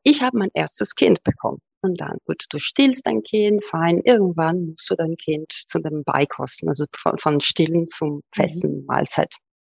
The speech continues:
Speaker 1: bringen. Okay, fein. Erstmal, es ist, also mindestens für mich war ein bisschen verunsichern, weil ich wusste jetzt nicht, wie genau, und ist das richtig, schadet das Kind und so.
Speaker 2: Mhm.
Speaker 1: Und dann, und du liest,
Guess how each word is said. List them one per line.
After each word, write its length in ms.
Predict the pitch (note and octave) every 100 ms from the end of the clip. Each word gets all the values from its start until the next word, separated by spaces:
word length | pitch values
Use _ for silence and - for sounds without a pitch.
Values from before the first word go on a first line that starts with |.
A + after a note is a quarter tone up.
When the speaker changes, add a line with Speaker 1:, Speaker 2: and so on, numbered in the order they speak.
| -
Speaker 1:
bringen. 220 | C#3+ C#3 _ _ _
Okay, 300 | C#4+ - - _ _ _
fein. 220 | F3+ - - - - -
Erstmal, 260 | B3 D4+ -
es 120 | A3
ist, 180 | A#3+ - -
also 160 | F#3 E3
mindestens 360 | G#3+ C4+ A#3+
für 100 | -
mich 240 | G3 F#3+ -
war 80 | F3
ein 80 | F3
bisschen 360 | G#3 - F#3+ -
verunsichern, 760 | - G3 A3 G#3 B3 C#4+ C#4
weil 180 | F#3+ F3+
ich 180 | F3+ -
wusste 260 | G3+ - G#3
jetzt 260 | G3+ -
nicht, 340 | G#3 G3+ - -
wie 420 | C#3+ D#3 G3+ A3 -
genau, 540 | G#3 G3+ G#3 G#3 G3+
und 100 | - _ - - -
ist 220 | E3 -
das 180 | C#3 -
richtig, 560 | A#3 A3+ - - G#3+ G#3
schadet 480 | - F#3 F#3+ G#3 F#3+
das 180 | F3+ -
Kind 360 | - F#3 F3+
und 180 | F3 D#3+
so. 140 | E3+ E3 - - - - -
Speaker 2:
Mhm. 120 | G3+
Speaker 1:
Und 160 | A#3 B3+
dann, 240 | C#4 E4 D4
und 200 | - D#3
du 40 | D#3
liest, 440 | F#3+ G3+ G#3 -